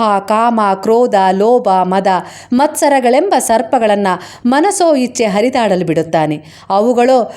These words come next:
ಕ್ಷಣಕ್ಕೊಮ್ಮೆ ಬುಸುಗುಡುತ್ತಾ ಅವನನ್ನೇ ಹೆಜ್ಜೆ ಹೆಜ್ಜೆಗೂ ದಾರಿ ತಪ್ಪಿಸುತ್ತಾ ನರಕದ ಬಾಗಿಲೆಡೆಗೆ ಇರುವ ಹಾದಿಗೆ ನೂಕುತ್ತವೆ.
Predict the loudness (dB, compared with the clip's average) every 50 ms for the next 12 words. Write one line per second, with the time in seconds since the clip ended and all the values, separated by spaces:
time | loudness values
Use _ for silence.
0 | -18 -16 -8 -4 -2 0 0 0 0 0 0 0 0 0 0 0 -2 -2 0 0
1 | 0 0 -2 -2 0 0 0 2 2 0 0 0 0 0 0 0 0 0 -2 -2
2 | -2 -2 -2 -2 -2 -2 -2 -2 0 0 0 -2 -4 -8 -10 -12 -16 -16 -10 -6
3 | -4 -2 0 0 2 2 0 0 0 0 -2 -2 -2 -2 -2 -2 -2 -4 -2 0
4 | 0 0 2 2 0 0 0 0 -2 0 0 0 0 0 0 0 0 0 0 0
5 | 0 0 0 0 0 0 2 0 0 0 -2 -2 -2 -2 -2 -2 -2 -2 0 0
6 | 0 0 -2 -2 -2 -2 -2 -2 -2 -2